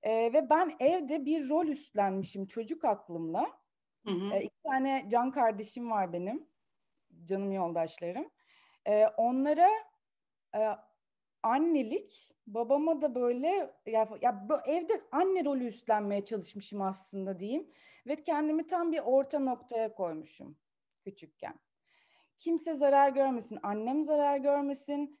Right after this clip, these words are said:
Speaker 1: kardeşlerim zarar görmesin, ben her şeyi hallederim. Hiç merak etmeyin." Ee, bir ailede büyüdüm. Ee, işte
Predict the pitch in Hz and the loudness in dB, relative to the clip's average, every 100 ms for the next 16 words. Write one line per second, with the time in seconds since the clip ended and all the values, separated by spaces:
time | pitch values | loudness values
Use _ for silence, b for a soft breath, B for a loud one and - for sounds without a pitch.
0 | _ 214 220 208 220 233 269 302 294 277 | _ 0 2 2 -2 -4 -2 0 4 4
1 | 262 262 262 262 285 269 302 320 302 277 | 4 2 -2 -2 -2 0 0 0 0 -2
2 | 277 254 240 233 202 180 156 - _ - | 0 2 2 0 0 0 -2 -8 _ -18
3 | 277 - 240 233 233 240 214 - 160 147 | -12 -2 2 4 2 -2 -10 -10 -10 -10
4 | 147 _ _ _ _ _ _ - 202 196 | -14 _ _ _ _ _ _ 2 6 6
5 | 190 185 170 196 - 190 185 175 165 175 | 6 4 2 -2 2 2 4 2 2 0
6 | 151 - _ - 185 185 170 311 415 _ | 0 -8 _ -12 -8 -6 -6 -8 -8 _
7 | _ _ - 214 214 214 214 214 202 - | _ _ -8 -2 2 2 0 0 -4 -8
8 | _ 202 - 247 220 | _ -20 -8 -4 -4